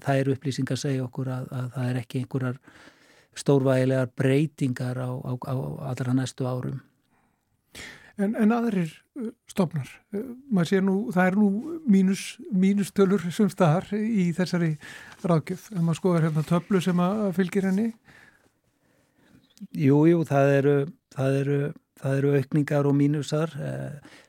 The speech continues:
Speaker 1: s-, s-, stærsti mínusinn er kannski, má segja, djúpkarfinn, þar sem að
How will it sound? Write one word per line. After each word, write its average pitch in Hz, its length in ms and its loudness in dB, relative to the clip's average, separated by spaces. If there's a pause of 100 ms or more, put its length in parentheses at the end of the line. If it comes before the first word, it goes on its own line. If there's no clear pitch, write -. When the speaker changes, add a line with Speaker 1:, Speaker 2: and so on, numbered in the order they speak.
Speaker 1:
s-, - 240 -12
s-, - 220 -12
stærsti 135 400 4
mínusinn 143 460 4
er 135 160 -2
kannski, 139 420 -2 (380)
má 139 160 -8
segja, 135 280 -4
djúpkarfinn, 143 640 0 (920)
þar 123 180 0
sem 120 240 2
að 117 160 -2